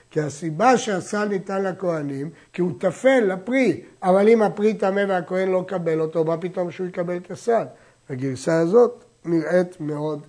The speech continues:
הגיונית, ממש כמו בפסוק, "ולקח הכהן התנא מידיך,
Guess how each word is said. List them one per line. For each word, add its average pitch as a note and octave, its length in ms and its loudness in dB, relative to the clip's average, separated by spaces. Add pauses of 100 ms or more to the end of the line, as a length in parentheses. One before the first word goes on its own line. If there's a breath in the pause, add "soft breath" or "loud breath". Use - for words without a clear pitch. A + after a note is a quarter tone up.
הגיונית, C#3 520 -4 (800)
ממש C3 380 -8
כמו D#3 280 -6
בפסוק, E3 500 0 (340 loud breath)
"ולקח D#3 540 4
הכהן F#3 540 2
התנא F3 380 0
מידיך, C#3 600 -2